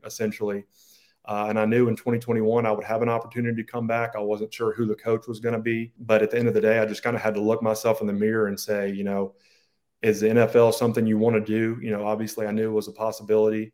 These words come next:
And if it was what I wanted to do, I was gonna have to stick it out. I was gonna have to be there for my teammates.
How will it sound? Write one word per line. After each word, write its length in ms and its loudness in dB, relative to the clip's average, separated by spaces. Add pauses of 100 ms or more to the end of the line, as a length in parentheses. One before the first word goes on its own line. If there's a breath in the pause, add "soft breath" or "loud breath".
(120)
And 120 -6
if 120 -4
it 60 -2
was 80 -4
what 160 2
I 60 2
wanted 300 0
to 60 -10
do, 200 2
I 60 -2
was 100 -6
gonna 160 -6
have 100 -10
to 80 -20
stick 220 -8
it 80 -4
out. 260 0
I 40 -4
was 120 -10
gonna 160 -12
have 120 -12
to 60 -20
be 140 -8
there 160 0
for 120 -8
my 120 -6
teammates. 720 -4